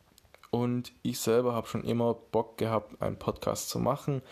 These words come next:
Allerdings hat's bei mir daran gelegen, dass ich einfach keine Zeit dafür finden konnte. Ich hab zwar die ganzen Sachen dadurch, die Sa-, Tatsache, dass ich, äh, Producer bin, ähm,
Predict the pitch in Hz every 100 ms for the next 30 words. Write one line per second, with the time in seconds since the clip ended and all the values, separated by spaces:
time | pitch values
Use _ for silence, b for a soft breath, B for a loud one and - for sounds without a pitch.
0 | B B - 101 101 131 120 131 127 -
1 | - - _ _ _ - 113 120 - -
2 | 101 107 113 107 98 107 117 107 107 107
3 | 107 - - - - 98 - - - 101
4 | - - - 110 110 110 - - - 104
5 | 113 101 - - - - - - - B
6 | B B B B B B B - - 170
7 | 170 165 147 143 143 - 131 120 - 113
8 | 107 113 120 117 117 117 - _ _ _
9 | _ - - 107 110 - 117 110 117 110
10 | 104 - 107 - - - - - - -
11 | 113 127 - 120 120 117 B B B B
12 | B B B B B B _ - 110 101
13 | 101 98